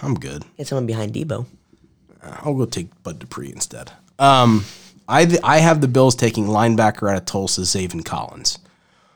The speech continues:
Speaker 1: I
Speaker 2: Yeah.
Speaker 1: think he would be the next best thing to replace Matt Milano with. His, his sideline-to-sideline speed,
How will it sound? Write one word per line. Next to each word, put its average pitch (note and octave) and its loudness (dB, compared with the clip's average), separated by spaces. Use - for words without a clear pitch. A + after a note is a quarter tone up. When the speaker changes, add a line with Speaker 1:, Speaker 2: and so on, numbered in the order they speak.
Speaker 1:
I A#2 2
Speaker 2:
Yeah. C#3+ 6
Speaker 1:
think C#3 6
he C3 4
would A#2 4
be A2+ 4
the G#2 0
next A2+ 2
best A2+ 0
thing G2 -4
to - -8
replace G#2+ 0
Matt G#2+ -2
Milano G2+ -2
with. F2+ -6
His, F#2+ -2
his F#2+ -4
sideline-to-sideline A#2+ 2
speed, B2+ 2